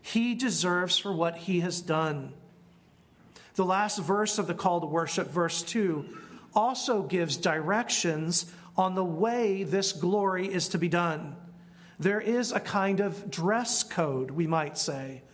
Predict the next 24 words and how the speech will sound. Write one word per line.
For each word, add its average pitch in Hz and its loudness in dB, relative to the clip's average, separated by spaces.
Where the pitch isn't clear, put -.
for 190 0
this 185 0
concert 208 0
that 185 -4
David 165 2
has 156 0
in 175 2
mind. 185 0
The 170 2
concert 214 0
he 208 2
is 202 0
putting 220 0
together 165 0
must 208 0
be 254 0
done, 170 0
he 175 -2
says, 165 2
in 180 2
the 170 2
splendor 196 0
of 175 2
holiness. 196 0